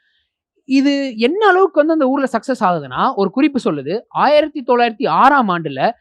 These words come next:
கிட்டத்தட்ட அந்த வருஷம் மட்டும் நாற்பதாயிரம் பேஷண்ட்ஸ்க்கு இவங்களால வந்து மருத்துவ உதவி கொடுக்க முடிஞ்சுச்சாம். அப்போ இந்த வளர்ச்சி வந்து ஈடா ஸ்கூடர் மை-, மைண்ட்ல வந்து ஒரு பெரிய ஒரு தாக்கத்தை கொடுக்குது. இவ்ளோ பேஷண்ட்ஸ் இருக்காங்க, இவ்ளோ பேரை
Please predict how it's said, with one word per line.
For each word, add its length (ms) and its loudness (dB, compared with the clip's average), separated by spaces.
கிட்டத்தட்ட 440 -4
அந்த 200 -2
வருஷம் 340 -2
மட்டும் 280 -4
நாற்பதாயிரம் 720 6
பேஷண்ட்ஸ்க்கு 580 -2
இவங்களால 440 2
வந்து 180 0
மருத்துவ 400 2
உதவி 260 0
கொடுக்க 240 -6
முடிஞ்சுச்சாம். 380 -20
அப்போ 160 4
இந்த 180 -2
வளர்ச்சி 360 4
வந்து 180 0
ஈடா 200 0
ஸ்கூடர் 340 2
மை-, 240 -2
மைண்ட்ல 320 0
வந்து 220 -4
ஒரு 140 0
பெரிய 320 2
ஒரு 140 2
தாக்கத்தை 400 2
கொடுக்குது. 280 -6
இவ்ளோ 280 4
பேஷண்ட்ஸ் 380 2
இருக்காங்க, 280 0
இவ்ளோ 340 0
பேரை 180 6